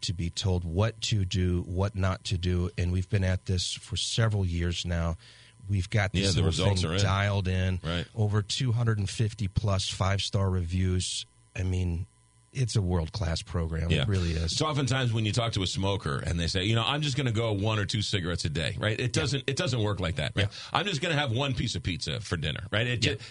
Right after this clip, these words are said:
Speaker 2: it just doesn't work that way. You gotta have a plan. You gotta have a
Speaker 1: Mm-hmm.
Speaker 2: call to action. You gotta be motivated. Saint Louis Weight Loss Secret. Uh, the results are, right? The, the, uh, results are in. People are losing weight all over the
Speaker 1: Oh,
Speaker 2: place.
Speaker 1: absolutely. Yeah,
Speaker 2: Yeah.
Speaker 1: I, I think, uh,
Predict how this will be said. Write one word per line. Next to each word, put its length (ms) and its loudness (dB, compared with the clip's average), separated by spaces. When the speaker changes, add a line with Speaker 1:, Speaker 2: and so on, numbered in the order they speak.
Speaker 2:
it 100 2
just 320 -2
doesn't 300 0
work 180 0
that 100 -2
way. 120 -2
You 140 0
gotta 340 0
have 120 0
a 60 0
plan. 400 -2
You 80 -2
gotta 240 0
have 140 2
a 40 -2
Speaker 1:
Mm-hmm. 60 -8
Speaker 2:
call 160 0
to 140 -2
action. 320 -2
You 120 -2
gotta 220 0
be 100 -2
motivated. 580 0
Saint 280 0
Louis 200 0
Weight 200 -2
Loss 200 0
Secret. 360 -2
Uh, 340 0
the 140 -2
results 460 0
are, 120 0
right? 240 -2
The, 160 0
the, 200 0
uh, 80 0
results 340 0
are 60 0
in. 100 -2
People 300 -2
are 40 2
losing 260 0
weight 260 -2
all 160 2
over 140 0
the 60 2
Speaker 1:
Oh, 20 0
Speaker 2:
place. 140 0
Speaker 1:
absolutely. 420 0
Yeah, 280 2
Speaker 2:
Yeah. 180 0
Speaker 1:
I, 80 0
I 20 0
think, 400 -4
uh, 160 0